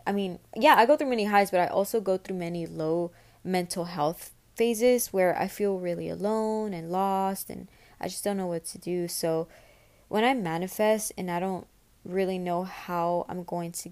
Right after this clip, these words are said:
get the things I want in this world, I pray. I use God so I can get that spark to figure it out and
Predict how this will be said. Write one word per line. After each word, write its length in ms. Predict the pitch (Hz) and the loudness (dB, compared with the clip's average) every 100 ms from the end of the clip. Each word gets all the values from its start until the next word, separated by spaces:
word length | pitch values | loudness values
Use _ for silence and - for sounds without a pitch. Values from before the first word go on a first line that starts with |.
| - | -6
get 220 | 170 - | -6 -6
the 80 | - | -16
things 280 | - 165 | -12 -10
I 100 | - | -8
want 320 | 165 165 160 - | -10 -8 -8 -8
in 100 | 190 | -8
this 260 | 190 - | -8 -6
world, 360 | 202 208 208 - _ _ _ - | 0 2 2 -4 _ _ _ -2
I 140 | 208 | -2
pray. 540 | 202 - - 185 165 - | -2 -6 0 2 2 0
I 80 | |
use 640 | 185 185 208 226 226 - - _ _ _ - | -2 -2 -4 -4 -6 -8 -12 _ _ _ -2
God 500 | 190 185 170 165 170 _ _ _ _ _ _ - | 2 4 2 0 -6 _ _ _ _ _ _ -8
so 260 | - 190 | -2 0
I 100 | 180 | 0
can 320 | 180 196 175 170 | -2 -8 -10 -6
get 480 | 190 185 175 170 - _ | -2 0 0 -2 -8 _
that 200 | 185 180 | -4 -4
spark 560 | - - _ 175 180 185 | -4 -8 _ 0 0 -2
to 120 | - | -14
figure 440 | - 185 175 165 165 | -10 -10 -6 -6 -4
it 60 | |
out 360 | 180 208 220 - | -4 -4 -4 -6
and 280 | 180 170 170 | -10 -10 -10